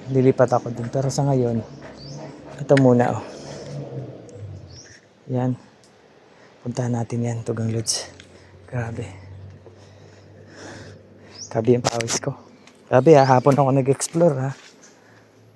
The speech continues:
Oh. Galing na ako doon, sa taas. Ayan, yung pinakataas, hindi pa.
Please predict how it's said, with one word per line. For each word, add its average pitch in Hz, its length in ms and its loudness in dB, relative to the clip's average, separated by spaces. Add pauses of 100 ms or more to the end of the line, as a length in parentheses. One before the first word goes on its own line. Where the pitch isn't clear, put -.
(520)
Oh. 170 160 -8 (2500)
Galing 156 240 -2
na 151 120 -2
ako 143 120 -4
doon, 127 240 -4
sa - 240 -20
taas. - 500 -10 (1000)
Ayan, 135 320 0
yung 123 80 -4
pinakataas, 131 560 -4
hindi 117 240 -2
pa. - 240 -12